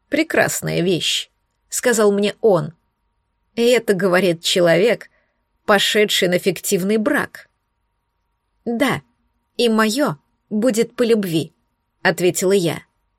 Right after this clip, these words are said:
На что принц лишь рассмеялся. «По любви так по любви», — сказал он. «Собственно, сейчас это не самое главное. И я пришёл сюда не за тем, чтобы обсудить твой брак,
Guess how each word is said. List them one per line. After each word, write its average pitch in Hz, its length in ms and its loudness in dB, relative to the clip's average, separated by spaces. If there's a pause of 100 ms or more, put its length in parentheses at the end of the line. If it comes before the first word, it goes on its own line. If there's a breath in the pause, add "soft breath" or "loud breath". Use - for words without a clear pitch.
(440)
На 311 200 0
что 294 220 0
принц 285 480 -2
лишь 226 360 0
рассмеялся. 226 920 -2 (880)
«По 285 100 2
любви 262 380 2
так 370 200 -4
по 339 100 0
любви», — 226 560 -2 (120)
сказал 175 580 0
он. 165 320 0 (460 soft breath)
«Собственно, 269 560 -2
сейчас 226 540 0
это 175 220 0
не 175 100 -2
самое 185 400 -2
главное. 240 580 -4 (580 loud breath)
И 208 100 2
я 269 140 4
пришёл 269 380 2
сюда 240 260 0
не 240 140 -2
за 254 140 2
тем, 262 220 -2
чтобы 175 300 -2
обсудить 196 600 -2
твой 233 240 -2
брак, - 480 -6